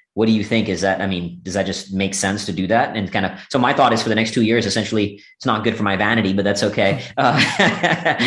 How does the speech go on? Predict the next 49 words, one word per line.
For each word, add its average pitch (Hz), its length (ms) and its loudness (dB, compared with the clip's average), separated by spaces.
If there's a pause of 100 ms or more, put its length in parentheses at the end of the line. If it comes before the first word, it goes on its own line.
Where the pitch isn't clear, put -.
<laughs> - 60 -6
just 147 180 0
to 160 80 -2
kind 135 180 0
of 117 60 0
stay 127 600 0 (260)
fat 131 300 2
for 123 280 2
the 113 120 2
next 110 280 0
two 120 120 2
years, 117 340 2
really, 117 220 4
at 113 100 -2
least 127 160 2
to 107 80 -4
some 143 220 2
degree, 104 520 0
and 101 160 0
bulk 110 240 2
up 95 160 2
before 107 380 2
a 90 60 -2
trip. 85 240 -2
Because 107 160 -2
after 107 260 2
every 104 220 2
one 107 160 0
of 101 40 0
these 98 160 -2
trips 120 240 -4
that 104 80 2
I 95 60 2
go 98 160 2
on, 95 140 0
I'll 95 160 0
inevitably 98 360 0
lose 113 240 2
some, 92 280 -2 (400)
add 98 240 2
more, 101 440 2
and 98 160 -4
then, 92 300 0
you 92 120 -4
know, 87 260 -4 (420)
go 95 320 0
extra - 340 -2
hard 92 300 0
before 92 720 -2